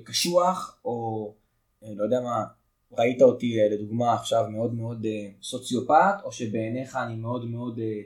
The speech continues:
אה, ראית אותי בתור חברה מאוד סנובית", זה אולי מה שרואים מבחוץ ברעש הזה שנקרא מפל, כשאני מגיע בטייק הראשון, אבל מי שיודע לעשות טייק טו ולסנן ולערוך כמו שצריך,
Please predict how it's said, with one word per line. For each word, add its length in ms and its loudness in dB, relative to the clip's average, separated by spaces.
אה, 160 -6
ראית 240 4
אותי 260 -2
בתור 320 -4
חברה 360 0
מאוד 280 -6
סנובית", 680 -2
זה 420 2
אולי 340 4
מה 180 -2
שרואים 480 -2
מבחוץ 680 -10
ברעש 560 12
הזה 140 -4
שנקרא 460 -4
מפל, 280 -2
כשאני 220 0
מגיע 520 4
בטייק 400 -2
הראשון, 500 -4
אבל 80 -10
מי 120 -2
שיודע 340 -6
לעשות 320 -6
טייק 260 -12
טו 180 -8
ולסנן 640 -12
ולערוך 480 -4
כמו 120 -10
שצריך, 600 -12